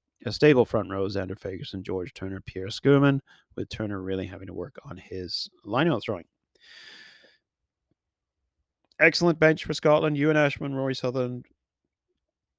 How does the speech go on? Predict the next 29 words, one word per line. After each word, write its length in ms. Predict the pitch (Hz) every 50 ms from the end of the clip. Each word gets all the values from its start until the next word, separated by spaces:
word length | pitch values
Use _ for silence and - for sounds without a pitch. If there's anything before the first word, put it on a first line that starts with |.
| _ _ _ - - _
W 320 | 110 117 113 98 98 98 -
P 180 | - 110 107
Nell, 460 | 101 95 120 139 151 160 160 160 151
Scott 360 | 147 - - - 131 - - -
Cummings, 560 | - 147 151 165 160 160 165 160 160 143 120
Matt 300 | 113 117 113 117 - -
Fagerson, 560 | - 123 139 139 147 - - 151 143 143 139
already 160 | 127 104 101
talked 280 | 95 - 113 110 104 -
about 180 | 110 101 101
him, 240 | 107 127 139 143 139
Ali 220 | 135 120 117 117 113
Price, 380 | - - 131 135 135 139 131
Ben 300 | - - - 131 139 143
Healy, 400 | 127 110 135 139 143 127 117 104
very 380 | 95 95 104 107 110 107 110 107
interesting. 640 | 101 98 - - 98 95 - - - - - - - _ _
Um, 600 | - 104 98 98 101 101 98 98 98 92 95 87 _ _ _ _ _ _ _ _ _ _ _ _ _ _ _ _ _ _ _ _ _ _ _ _ _ - - _ _ _
the 220 | - 113 107 101 98
Munster 360 | 107 127 139 131 - - 143
fly 300 | - - 139 131 135 135
half 340 | 127 135 147 160 165 - -
is 180 | 110 104 107
now 260 | 117 107 104 101 98 98
qualified 420 | - 113 107 107 - 104 98 98
to 60 | -
play 200 | _ - 104 95
for 160 | 95 - -
Scotland. 540 | - - - 131 131 139 165 170 175 185 180